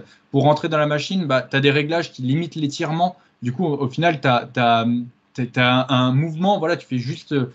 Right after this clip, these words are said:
la, la fin du mouvement. Et la plupart des leg extensions manquent, manquent d'amplitude, même si c'est pas forcément le but premier du, du mouvement. C'est quand même, enfin, si tu peux avoir une bonne amplitude sur le mouvement, c'est quand même l'idéal.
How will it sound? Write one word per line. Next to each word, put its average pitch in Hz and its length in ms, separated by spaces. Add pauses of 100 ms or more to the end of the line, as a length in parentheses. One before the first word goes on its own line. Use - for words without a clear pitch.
(180)
la, 127 180
la 123 140
fin 147 140
du 151 100
mouvement. 196 240
Et 151 40
la 117 140
plupart 160 400
des 139 100
leg 127 200
extensions 151 400
manquent, 139 260
manquent 131 300
d'amplitude, 131 400
même 131 160
si - 100
c'est 143 80
pas 147 140
forcément 151 340
le 143 60
but 127 180
premier 143 320
du, 123 240 (320)
du 123 80
mouvement. 151 360
C'est 147 120
quand 120 120
même, 120 200 (480)
enfin, 120 140
si - 100
tu 127 100
peux 160 120
avoir 160 260
une 143 160
bonne 147 160
amplitude 147 360
sur 139 100
le 131 80
mouvement, 147 240
c'est - 160
quand 110 80
même 117 100
l'idéal. 151 480